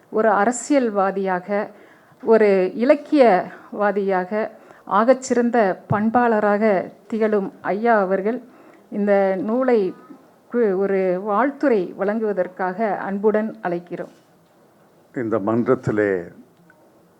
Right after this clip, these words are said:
Speaker 2: குழுமி இருக்கக்கூடிய தமிழ் ஆர்வலர்களே,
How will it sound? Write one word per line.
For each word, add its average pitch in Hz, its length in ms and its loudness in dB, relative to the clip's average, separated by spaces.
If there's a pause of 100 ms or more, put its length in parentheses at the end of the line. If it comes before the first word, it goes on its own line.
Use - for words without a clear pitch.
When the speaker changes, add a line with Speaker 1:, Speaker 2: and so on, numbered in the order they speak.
(260)
Speaker 2:
குழுமி 127 360 -2
இருக்கக்கூடிய 98 920 -4 (2000)
தமிழ் 107 580 -2 (440)
ஆர்வலர்களே, 98 1080 0